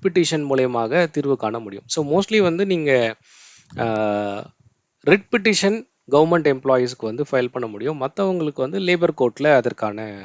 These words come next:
அ, டீட்டெயில்ஸை வந்து பார்க்கலாம். So இது based on the case scenario, அதை வந்து நம்ம, அ, என்ன மாதிரியான ஹேண்டில் பண்றதுன்னு பார்க்கணும். But in general, ஒரு கவர்மெண்ட் எம்ப்ளாயிக்கு இந்த மாதிரி ஒரு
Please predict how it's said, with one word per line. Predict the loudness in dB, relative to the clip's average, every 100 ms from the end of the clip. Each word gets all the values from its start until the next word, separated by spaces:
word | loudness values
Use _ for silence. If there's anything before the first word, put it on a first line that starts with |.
| -18 -20 _ _ _
அ, | -6 -2
டீட்டெயில்ஸை | 0 0 -2 -4 -8
வந்து | -8 -2 0 -2 -4 -10
பார்க்கலாம். | -10 -8 -10 -6
So | -2
இது | -2 2
based | 4 4 6
on | 4 6
the | 4 2
case | 2 0 0
scenario, | -2 0 0 0 -2
அதை | -2 0 0
வந்து | 0 -2
நம்ம, | -4 -4 -4 -6 -10 -18 -20 _ -10
அ, | -10 -8 -12 -16 _
என்ன | -4 0 4
மாதிரியான | 4 4 2 0
ஹேண்டில் | -2 -4 -4 -6 -10
பண்றதுன்னு | -10 -10
பார்க்கணும். | -10 -8 -4 0
But | 0 _ -20 -20 _ -6
in | -4
general, | 0 2 2 0 0 -6
ஒரு | -4
கவர்மெண்ட் | -2 0 0
எம்ப்ளாயிக்கு | 0 0 2 0 0
இந்த | -6 -6
மாதிரி | -4 -4
ஒரு | -2 -4 -6